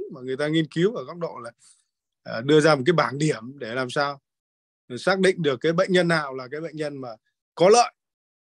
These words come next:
Đấy, là tiên lượng được cái nhóm bệnh nhân có lợi khi áp dụng cái chiến lược kiểm soát tổn thương này. Thì có một cái nghiên cứu mới gần đây, chắc là hai, hai mười chín của cái nhóm tác giả Nhật ấy,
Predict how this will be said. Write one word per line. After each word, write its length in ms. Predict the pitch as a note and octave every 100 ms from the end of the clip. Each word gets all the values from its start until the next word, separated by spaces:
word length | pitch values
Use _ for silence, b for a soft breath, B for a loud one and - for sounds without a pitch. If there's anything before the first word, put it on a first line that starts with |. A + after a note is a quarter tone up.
| _
Đấy, 140 | B2 C3
là 80 | C#3+
tiên 180 | G3 F#3+
lượng 240 | F#3 F#3
được 160 | D3 C3
cái 120 | D#3+
nhóm 260 | E3 E3 A#3
bệnh 160 | F3+
nhân 220 | D#3+ D#3
có 160 | D3 F3+
lợi 220 | G3+ - -
khi 120 | E3+
áp 200 | E3+ F#3+
dụng 180 | F3 D#3
cái 100 | D3+
chiến 160 | E3+
lược 180 | F3 C#3+
kiểm 120 | B2
soát 160 | A2 F3
tổn 140 | D3 A#2
thương 200 | E3+ D3+
này. 120 | C3 - _ _ _ _ -
Thì 80 | C#3
có 160 | D3+
một 120 | F3 E3
cái 100 | F#3+
nghiên 180 | F#3+ D#3+
cứu 180 | F#3
mới 240 | G3 G3+ A#3
gần 140 | A#3
đây, 360 | F3+ F3 F3 E3+ G3+ F#3
chắc 160 | F3
là 180 | E3+ D#3
hai, 400 | D3+ D#3 D#3 D#3
hai 120 | C#3+ D3
mười 180 | C#3+ C3
chín 240 | F3 G3+ C#4+
của 160 | E3 A#2+
cái 120 | C#3+
nhóm 220 | D#3 D#3+
tác 100 | G3
giả 180 | F3 A#2+
Nhật 200 | C#3+ C#3+
ấy, 100 | F3